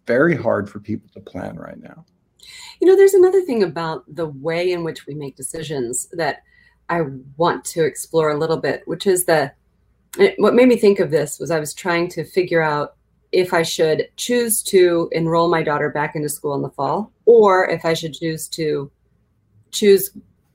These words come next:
Speaker 2: to go remote. And I try to keep up with the news every day and the science of it. And I really have no idea what to choose.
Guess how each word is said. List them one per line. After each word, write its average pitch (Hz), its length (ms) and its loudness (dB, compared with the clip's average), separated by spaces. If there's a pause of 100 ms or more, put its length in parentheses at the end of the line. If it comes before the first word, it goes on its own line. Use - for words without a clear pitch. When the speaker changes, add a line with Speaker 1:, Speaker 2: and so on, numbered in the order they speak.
(180)
Speaker 2:
to 196 100 -2
go 185 120 4
remote. 156 400 2 (1000)
And 190 520 4 (720)
I 202 120 2
try 208 280 -2
to 196 80 -2
keep 220 220 -8
up 190 120 -2
with 185 100 -4
the 180 60 -2
news 170 260 -4
every 156 220 -4
day 147 380 -10 (380)
and 165 280 -2
the 165 60 -2
science 147 520 -6
of 165 160 -2
it. 196 200 -2 (440)
And 185 180 4
I 190 360 2 (320)
really 190 380 4
have 165 160 -6
no 143 240 -4
idea 139 400 -6 (180)
what 135 260 -6
to 139 100 -16
choose. - 440 -12